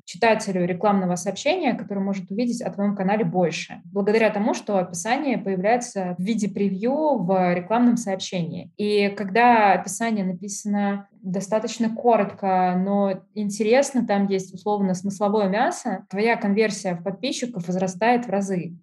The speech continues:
Соответственно, большинство брендов, они пришли и просто там условно перекопировали шапку, а, из Инстаграма в Телеграм, максимально упаковали канал так, что он стал выглядеть коммерческим,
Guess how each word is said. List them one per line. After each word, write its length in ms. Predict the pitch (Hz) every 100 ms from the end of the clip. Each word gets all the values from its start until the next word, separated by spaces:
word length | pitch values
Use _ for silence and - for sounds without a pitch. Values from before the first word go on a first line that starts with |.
| -
Соответственно, 680 | 202 196 240 240 214 208
большинство 440 | 190 190 202 - 220
брендов, 480 | 226 277 262 240
они 540 | 202 196 208 220 214 202 190 175 170 - -
пришли 500 | 196 - 262 339 339
и 60 |
просто 320 | 233 240 240 -
там 140 | 190
условно 340 | 185 202 190 180
перекопировали 680 | 190 208 202 254 240 202
шапку, 640 | 185 208 185 - 180 175 180
а, 760 | 147 180 180 175 170 175 170 165
из 180 | 180 190
Инстаграма 600 | 170 202 226 277 285 247
в 60 |
Телеграм, 520 | - 190 180 262 359 381
максимально 580 | 180 202 - 233 247 226
упаковали 720 | 190 180 220 220 208 185 175 - -
канал 220 | 208 208
так, 200 | 208 202
что 380 | - 190 180 175
он 400 | 196 190 185 180
стал 220 | - 180
выглядеть 380 | 190 185 170 170
коммерческим, 760 | 190 262 339 262 - 226 220